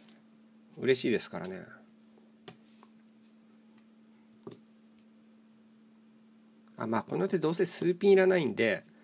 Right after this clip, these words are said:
数ピン先切りの方が良かったかな。すげえ。何これ。チュン、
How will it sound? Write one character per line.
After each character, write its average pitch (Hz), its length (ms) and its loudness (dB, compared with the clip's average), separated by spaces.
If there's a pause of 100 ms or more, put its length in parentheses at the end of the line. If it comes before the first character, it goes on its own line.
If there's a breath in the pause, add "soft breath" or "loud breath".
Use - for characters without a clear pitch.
(560 soft breath)
数 170 320 -8
ピ 185 160 4
ン 175 80 4
先 156 320 -8
切 170 80 -2
り 180 120 6
の 180 100 4
方 175 160 -2
が 139 180 -2 (140)
良 120 100 -8
か 139 140 -8
っ - 40 -10 (200)
た 113 120 -4
か - 140 -10
な。 123 120 -6 (2500)
す - 260 -6
げ 110 100 4
え。 127 140 2 (2250)
何 113 180 -4
こ - 120 -12
れ。 76 100 -12 (2750)
チ - 180 -4
ュ 131 60 2
ン、 95 120 -4